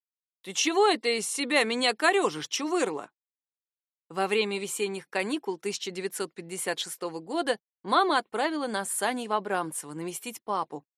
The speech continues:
писавшего этюды к заказной картине «Весна». Папа снимал угол у славной старушки,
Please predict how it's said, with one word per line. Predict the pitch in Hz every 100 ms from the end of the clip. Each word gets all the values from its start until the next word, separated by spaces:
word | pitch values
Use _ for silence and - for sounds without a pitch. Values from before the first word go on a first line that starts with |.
| _
писавшего | 190 - 185 - 175 180
этюды | - 294 277
к |
заказной | 196 185 180 180 220
картине | 196 170 - 214 214
«Весна». | 208 - 180 147 - _ _ _ _ _ _ _
Папа | 202 196
снимал | 190 202 196 190 190
угол | 185 180
у | 180
славной | - 180 175
старушки, | 165 170 202 320 - 180